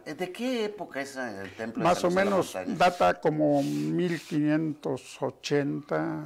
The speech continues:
Speaker 1: O sea, era una
Speaker 2: noventa.
Speaker 1: capilla de indios.
Speaker 2: Era la capilla que estaba junto al cuartel del ejército,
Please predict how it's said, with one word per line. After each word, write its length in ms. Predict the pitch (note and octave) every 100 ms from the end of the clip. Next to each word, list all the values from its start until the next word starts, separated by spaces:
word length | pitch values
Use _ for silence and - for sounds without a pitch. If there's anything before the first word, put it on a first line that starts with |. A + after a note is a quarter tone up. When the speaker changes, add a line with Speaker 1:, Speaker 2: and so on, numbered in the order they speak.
| C#3+
Speaker 1:
O 60 | C#3+
sea, 120 | B2+
era 40 |
una 120 | C3+
Speaker 2:
noventa. 200 | C#3+ D3
Speaker 1:
capilla 280 | D#3 D3 D3+
de 80 | C#3+
indios. 460 | D3 D3+ A#2 F#2+ - - - _ - - -
Speaker 2:
Era 400 | F#3 F#3+ F#3+ G3+ - - - -
la 200 | E3+ D3
capilla 600 | - C#3+ - E3+ F3+ F3 - _ _ _ _ _ - - - _ _ _ _ _ _ _ _ _ _ -
que 80 | D3+
estaba 420 | - E3+ F3 F3
junto 440 | - D#3 C#3+ D#3+
al 200 | C#3+ C#3+
cuartel 500 | - C#3+ - E3 E3
del 160 | D#3 D3
ejército, 640 | C#3 E3+ E3+ - E3